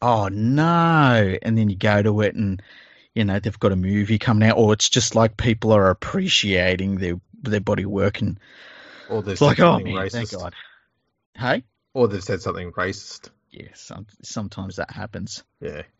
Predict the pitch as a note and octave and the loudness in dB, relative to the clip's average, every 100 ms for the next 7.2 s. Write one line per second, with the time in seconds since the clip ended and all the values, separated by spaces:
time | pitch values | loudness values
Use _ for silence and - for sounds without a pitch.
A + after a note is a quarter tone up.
0 | _ _ _ D#3+ - - A2+ - A2 - | _ _ _ -14 -10 -10 -10 -8 -10 -10
1 | F2+ G2 G2+ - _ _ _ _ - _ | -10 -8 -8 -10 _ _ _ _ -20 _
2 | _ _ _ E3+ - _ _ _ _ C3+ | _ _ _ -18 -18 _ _ _ _ -6
3 | A#2+ G2+ F2+ - - _ _ _ C#3 C3 | -6 -6 -10 -12 -14 _ _ _ 2 2
4 | A2 G#2 G2+ G2+ F#2 F#2 F#2+ - F#2+ - | -2 -4 0 0 0 -4 -6 -6 -6 -2
5 | G#2 G2 G2 _ _ _ - E3 - F#2 | -2 -2 -4 _ _ _ 0 2 6 4
6 | F2 - _ - - C3 A2+ G2+ G2+ G2 | 2 -4 _ -6 0 0 0 0 0 -2
7 | E2+ | -10